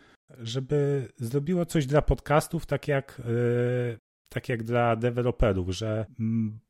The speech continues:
mając swój podcast, kanał L S, R S S, tam jest taki mechanizm, że możesz, e, zahasłować ten, e, ten kanał R S S.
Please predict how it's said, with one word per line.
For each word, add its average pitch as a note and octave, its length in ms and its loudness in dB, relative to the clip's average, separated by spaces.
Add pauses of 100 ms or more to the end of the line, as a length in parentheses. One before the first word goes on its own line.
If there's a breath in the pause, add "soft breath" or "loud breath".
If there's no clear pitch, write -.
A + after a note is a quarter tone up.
(120)
mając C3 440 0
swój - 300 -6
podcast, C#3+ 520 0
kanał C3 360 -2
L A2+ 140 -2
S, G#2+ 200 -2 (100)
R B2 140 0
S A2 160 -4
S, C#3 180 -2
tam D3+ 140 0
jest B2+ 140 0
taki B2+ 200 -4
mechanizm, A2+ 500 -2
że G#2+ 180 -8
możesz, G#2 580 -8
e, G#2 220 -6
zahasłować G2+ 720 -4
ten, G2 340 -10 (800)
e, G2 180 -2
ten G#2 180 2
kanał G#2+ 320 2
R G#2+ 80 -4
S G2 140 -4
S. F#2 200 -10